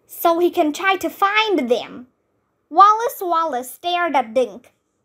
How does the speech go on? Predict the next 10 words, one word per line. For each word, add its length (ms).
"The 80
two 460
guys? 640
Oh, 540
well, 500
er, 380
I 100
don't 400
think 360
I'll—" 420